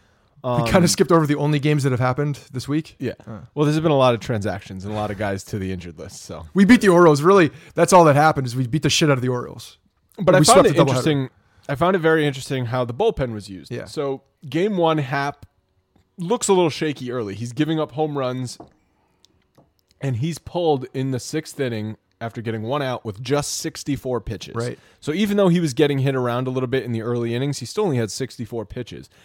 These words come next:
Speaker 2: And on the face of it, if, if you're saying, "We got a doubleheader today, and my pitcher's in the sixth inning with sixty-four pitches. This is great. We're gonna extend him maybe to the sixth, to the seventh inning, and we don't have to burn through our bullpen."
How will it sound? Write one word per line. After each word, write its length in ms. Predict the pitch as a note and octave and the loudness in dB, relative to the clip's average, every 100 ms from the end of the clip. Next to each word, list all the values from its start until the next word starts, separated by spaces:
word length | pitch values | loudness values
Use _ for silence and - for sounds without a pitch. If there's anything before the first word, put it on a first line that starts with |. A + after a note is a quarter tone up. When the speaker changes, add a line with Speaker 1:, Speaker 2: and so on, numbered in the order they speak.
| _ _ | _ _
Speaker 2:
And 240 | C#3 C#3+ C#3 | -6 -4 -4
on 140 | C3+ | -4
the 80 | B2 | -4
face 340 | - G3+ B3 | -2 -4 -2
of 100 | C3+ | -4
it, 160 | A#2 A2+ | -4 -4
if, 160 | B2 A#2 | -4 -6
if 200 | C3 A2+ | -6 -8
you're 160 | A#2+ A#2+ | -4 -6
saying, 460 | A2 B2 A#2 A2+ G#2 _ _ _ _ _ - | -4 -6 -6 -8 -12 _ _ _ _ _ -8
"We 100 | C#3 | -2
got 140 | B3 | 0
a 40 | C#3+ | 0
doubleheader 540 | A2+ C3+ G2+ C#3+ C#3 | 0 -2 0 -2 -2
today, 280 | A#2+ A2 G2+ | -2 -6 -6
and 80 | G2+ | -4
my 140 | C3+ | -4
pitcher's 380 | C3+ C#3+ C3+ A2 | -2 -4 -4 -6
in 100 | A#2 | -4
the 80 | A2 | -6
sixth 240 | C3+ A2+ | -8 -6
inning 180 | C3 A2+ | -6 -6
with 80 | G2 | -8
sixty-four 480 | - B2 A#2 A2+ G2+ | -8 -8 -8 -8 -4
pitches. 340 | D#3 D3+ G2 | -4 -4 -6
This 160 | A2+ B2+ | -8 -8
is 80 | F2+ | -10
great. 320 | - D#3+ C#3 - | -8 -6 -6 -8
We're 100 | C3 | -8
gonna 160 | A#2 | -6
extend 400 | G#2+ - C3 B2+ A#2+ | -8 -8 -8 -6 -4
him 220 | C3 B2 | -4 -2
maybe 220 | B2 B2 | -4 -4
to 120 | A#2 | -6
the 100 | A2+ | -6
sixth, 380 | - C3+ A2+ - - C#3+ A2+ | -8 -8 -10 -14 -14 -14 -8
to 100 | B2+ | -8
the 80 | A2 | -6
seventh 360 | - A#2 G2+ | -6 -6 -6
inning, 300 | C#3+ E3+ A#2 - _ _ - | -4 -4 -6 -10 _ _ -6
and 120 | C3 | -2
we 80 | C#3 | 0
don't 100 | C3+ | 0
have 100 | B2 | -2
to 80 | A#2 | -4
burn 240 | C3 B2+ | -4 -4
through 100 | A2+ A2 | -6 -10
our 80 | |
bullpen." 480 | G2 G3+ A3 A2+ F#2 | -6 -4 -4 -6 -8